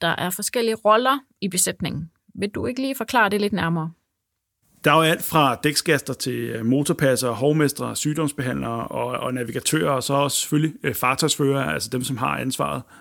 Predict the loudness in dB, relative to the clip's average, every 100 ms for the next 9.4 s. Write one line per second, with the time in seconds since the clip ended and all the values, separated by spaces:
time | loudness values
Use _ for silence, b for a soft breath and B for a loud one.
0 | B -8 -6 -2 0 0 -2 -2 -4 -6
1 | -10 B B B B -4 -2 2 4 6
2 | 6 4 -2 -20 -12 2 6 6 4 2
3 | 2 -2 -12 _ _ _ -4 2 6 6
4 | 4 2 2 0 0 -2 -2 -2 -2 -2
5 | -2 -4 -2 2 0 -2 -6 -6 0 2
6 | 0 -2 -2 0 0 -2 -6 0 0 2
7 | 0 -2 0 0 0 -2 -4 0 2 2
8 | 0 -4 -8 b b b -4 -2 0 0
9 | 0 -2 -4